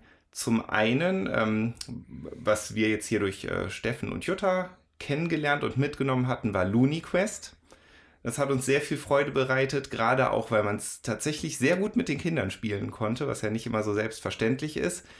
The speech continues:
Im Prinzip ist es ein Jump-and-Run Computerspiel in Anführungszeichen als Brettspielumsetzung.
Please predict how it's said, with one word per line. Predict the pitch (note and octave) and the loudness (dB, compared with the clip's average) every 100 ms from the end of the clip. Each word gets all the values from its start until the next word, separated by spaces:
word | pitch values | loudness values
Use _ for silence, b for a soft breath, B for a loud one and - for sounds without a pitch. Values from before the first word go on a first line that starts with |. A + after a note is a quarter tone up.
| B B B B B _ | B B B B B _
Im | - A#2+ | 0 2
Prinzip | - A#2 - D3+ - | 4 2 2 -2 0
ist | C3+ | 0
es | C#3+ C3 | 0 4
ein | A#2+ A2+ | 4 4
Jump-and-Run | A2 A#2+ B2+ A2+ G2+ A#2 D3 F3 F3+ - _ _ _ _ _ _ _ _ - | 4 4 4 0 2 2 4 0 -2 -10 _ _ _ _ _ _ _ _ -2
Computerspiel | C#3 B2 - D#3 F#3+ F3+ - E3 | 2 4 4 2 2 2 2 2
in | D#3+ | 2
Anführungszeichen | - C#3+ D3 C#3 C3+ - C3 C3 B2 | 2 0 2 2 2 2 2 2 0
als | G2+ - | -2 -2
Brettspielumsetzung. | - B2+ - E3+ D#3+ E3+ F3 E3 E3 F#3 F3+ | 0 0 0 -2 0 0 2 0 0 0 0